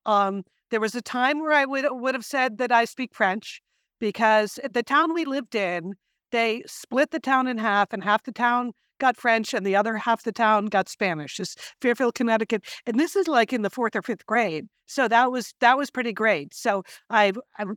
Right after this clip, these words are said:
I'd learned French all the way through high school, college. I spent my junior year in France. So I would say for, like, ten years, I hung on to being able to really speak the language well. Now,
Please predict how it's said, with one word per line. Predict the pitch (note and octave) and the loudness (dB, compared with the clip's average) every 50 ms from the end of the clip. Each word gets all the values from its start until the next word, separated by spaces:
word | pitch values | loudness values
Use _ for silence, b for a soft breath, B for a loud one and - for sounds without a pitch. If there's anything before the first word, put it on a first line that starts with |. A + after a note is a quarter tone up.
| _ _ - - - | _ _ -20 -8 -2
I'd | A3+ G3+ F3 G#3 | -2 -2 0 0
learned | A#3 C4 C4+ C#4 C4+ | 0 0 0 0 0
French | - - B3+ B3 B3 A#3+ - | 0 2 2 2 2 2 0
all | A#3 G#3+ | 2 0
the | G#3+ G#3 | 0 2
way | G3+ G#3 F#3+ | 0 -2 -2
through | F#3 - G#3 F#3+ F3+ | -2 -2 -4 -2 0
high | A3 B3 A#3+ | 0 0 -2
school, | - - - B3+ A#3+ A#3 A3+ A3+ A3 A3 b b b b - | -2 -6 -4 0 0 2 2 0 -2 -4 b b b b -8
college. | - A#3+ A#3 A3 A3 A3 A3 A3 G#3+ G3+ - | 0 4 4 4 6 4 2 0 0 0 -2
I | G#3 | -4
spent | E3 - A#3+ A#3 G#3 | -4 -4 -6 -6 -4
my | G3 F3+ | -4 -4
junior | F3 - A3+ A#3 A#3 A#3 | -4 -4 -4 -4 -4 -4
year | A#3 A3 A3 A3+ A3 A3 A3+ | -4 -4 -2 -2 -2 -2 -4
in | - G#3 G#3 | -4 -10 -10
France. | - - A3 G#3 G3+ G3+ G3+ - - _ _ _ _ _ | -4 -2 0 0 0 -2 -6 -10 -16 _ _ _ _ _
So | _ - - D4+ D4 D4+ | _ 0 0 0 2 4
I | C4 C#4 | 2 2
would | D4 F4 - | 2 2 -2
say | - E4 E4+ | -2 -4 -4
for, | C#4+ - C4+ | -4 -4 -6
like, | C#4 B3 - _ | -6 -6 -8 _
ten | - - - A#3 A#3+ B3 B3 | -14 -6 -4 -2 -2 -2 -2
years, | A#3+ A3+ A3+ G#3+ G3 F3+ E3+ E3+ E3+ - _ _ _ _ - | -2 -2 -2 -2 -2 -2 -4 -4 -8 -14 _ _ _ _ -2
I | A3+ A3 G#3 | 0 2 2
hung | G3 F3+ A3 A#3 A#3 A3 G#3+ | 2 2 2 2 2 2 2
on | G#3+ G#3 G3 G3 F#3+ G3 | 0 2 0 0 -2 -4
to | - G3+ | -6 -6
being | - G3+ F#3+ F#3 F#3 F#3 F#3 | -2 -2 0 0 0 0 0
able | F#3 F#3 F#3 F#3 E3+ | 0 0 0 -2 -4
to | - G3 | -4 -6
really | F3 E3+ F#3 F#3+ F#3+ F#3 F3+ F3+ F3 F3 - _ _ _ _ | -4 -2 0 0 0 2 0 -2 -2 -6 -10 _ _ _ _
speak | - - - - G#3 F#3+ - | -20 -12 -4 -4 -4 -4 -2
the | - G3+ | -2 -2
language | F#3+ F#3 F3+ F3+ F3 E3+ F3 E3+ - F#3+ | 0 0 0 0 -2 -4 -6 -6 -4 -2
well. | F3+ D#3+ D#3 D3 D3 - _ _ _ - | -2 -2 -2 -4 -8 -16 _ _ _ -4
Now, | A3+ A#3 A#3+ A#3 A#3 A#3 A#3+ A#3+ | 0 4 4 4 4 4 0 -4